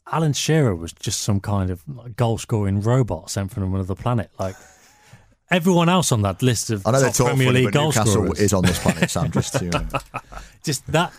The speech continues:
Speaker 1: that list of top Premier League goal scorers has got everyone on it. Like, and, like, Rooney had been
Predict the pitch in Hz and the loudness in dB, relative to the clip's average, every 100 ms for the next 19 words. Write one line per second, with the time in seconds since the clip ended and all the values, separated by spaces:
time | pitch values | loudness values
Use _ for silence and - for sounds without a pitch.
0 | - - 165 135 185 156 - 110 - 143 | -8 -4 -2 2 2 0 -2 -6 -4 -4
1 | - 127 117 117 107 160 156 120 98 92 | -2 0 2 0 2 0 0 0 0 -2
2 | 95 120 - _ _ 196 190 156 107 90 | -4 -6 -6 _ _ 0 4 4 4 2
3 | 85 87 _ - 117 120 _ _ _ _ | -2 -10 _ -2 -2 -2 _ _ _ _
4 | 147 123 104 131 151 139 123 107 120 110 | -4 -4 -2 2 2 4 2 0 -2 -4